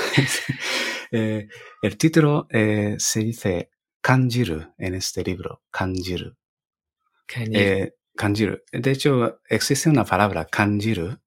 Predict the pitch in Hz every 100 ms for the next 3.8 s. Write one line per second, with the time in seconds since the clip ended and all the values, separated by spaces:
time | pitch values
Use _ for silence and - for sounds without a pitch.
0 | _ _ _ - 92 85 - - 90 87
1 | - 85 - - - - 82 80 87 80
2 | - _ _ - 127 92 85 _ _ -
3 | 110 98 - - 110 104 - 101